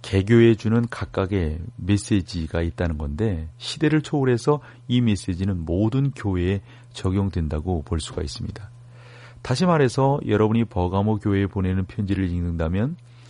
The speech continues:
거기에는 여러분의 교회와 여러분 자신에게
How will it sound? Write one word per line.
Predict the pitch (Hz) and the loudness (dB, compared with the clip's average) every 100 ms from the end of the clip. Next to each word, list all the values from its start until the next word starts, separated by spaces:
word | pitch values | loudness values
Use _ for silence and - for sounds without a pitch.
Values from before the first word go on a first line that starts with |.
| - - | -20 -6
거기에는 | 110 98 104 110 127 117 | -2 2 2 2 0 2
여러분의 | 110 127 139 135 | 4 4 2 0
교회와 | - 117 107 101 113 131 135 | -2 0 0 0 -2 -4 -4
여러분 | 92 92 92 | -2 -2 -4
자신에게 | 95 95 - 104 90 117 143 | -4 -4 -4 -4 0 0 0